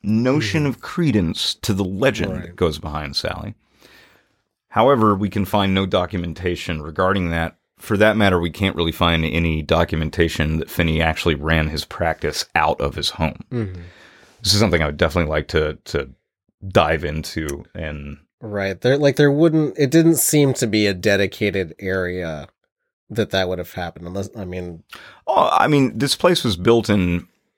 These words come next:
Speaker 1: like, the, the late eighteen sixties.
Speaker 2: Mm-hmm.
Speaker 1: I am sure that tons of remodeling and renovations
Speaker 2: Mm-hmm.
Speaker 1: have gone, so who knows what it looked
Speaker 2: Right.
Speaker 1: like in its original state. Actually, that would be interesting if we
Speaker 2: Yeah,
Speaker 1: could
Speaker 2: exactly, yeah.
Speaker 1: find the original
Speaker 2: Mm-hmm.
Speaker 1: blueprints.
Speaker 2: I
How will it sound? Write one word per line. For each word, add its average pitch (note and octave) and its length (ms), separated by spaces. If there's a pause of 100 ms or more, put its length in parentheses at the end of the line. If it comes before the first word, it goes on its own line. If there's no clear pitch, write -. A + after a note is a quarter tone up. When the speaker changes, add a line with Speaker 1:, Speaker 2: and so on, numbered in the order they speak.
(120)
Speaker 1:
like, G#2+ 160
the, G2 160
the F#2+ 160
late G2+ 240
eighteen F#2+ 400
sixties. A2+ 460
Speaker 2:
Mm-hmm. - 100
Speaker 1:
I A#2 100
am F#2 200
sure F#2 500
that E2 240
tons E2+ 420
of D#2 340 (520)
remodeling F2 580
and D#2 80
renovations F2 760
Speaker 2:
Mm-hmm. - 100
Speaker 1:
have - 80
gone, D#2 320
so - 140
who G#2 160
knows F#2+ 240
what E2+ 120
it - 80
looked E2+ 120
Speaker 2:
Right. E2 60
Speaker 1:
like D#2+ 220
in E2+ 120
its - 160
original D#2+ 400
state. F2+ 280
Actually, - 300
that G#3 100
would C#3 100
be G2+ 120
interesting G2 400
if E2 120
we F2+ 100
Speaker 2:
Yeah, G#2 180
Speaker 1:
could G2 60
Speaker 2:
exactly, F#2 480
yeah. F#2 200
Speaker 1:
find G#2 420
the G2 100
original F#2 420
Speaker 2:
Mm-hmm. D2+ 120
Speaker 1:
blueprints. F#2 420
Speaker 2:
I A2 40